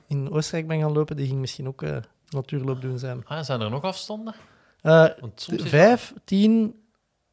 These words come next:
Speaker 1: vijftien weet ik niet zeker, maar een halve marathon kun je ook lopen. Ik denk
Speaker 2: Ja.
Speaker 1: dat ze doen dat zo door de winter elke maand daar, denk ik. En
Speaker 2: Ja.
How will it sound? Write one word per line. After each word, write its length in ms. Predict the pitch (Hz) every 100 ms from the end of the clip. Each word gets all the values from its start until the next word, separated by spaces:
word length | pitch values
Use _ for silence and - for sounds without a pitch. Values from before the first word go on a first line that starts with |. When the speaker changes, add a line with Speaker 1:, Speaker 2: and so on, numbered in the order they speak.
| _ _ _ _ _ _
Speaker 1:
vijftien 460 | 135 165 208 - 214
weet 140 | 214
ik 80 | 226
niet 120 | 208
zeker, 260 | - 185 180
maar 80 |
een 120 | 165 156
halve 240 | 175 170
marathon 400 | 160 170 165 160
kun 140 | -
je 60 | 135
ook 100 | 139
lopen. 320 | 147 135 127 139
Ik 120 | 165
denk 180 | 165 175
Speaker 2:
Ja. 60 |
Speaker 1:
dat 160 | 160 - - -
ze 140 | -
doen 140 | 156 160
dat 160 | 156
zo 160 | - 151
door 200 | 139 151
de 100 | 139
winter 320 | 147 190 208
elke 240 | 180 160 147
maand 300 | 143 202 226
daar, 200 | 233 226
denk 200 | 240 240
ik. 140 | 220
En 320 | 170 156 151 -
Speaker 2:
Ja. 280 | 117 -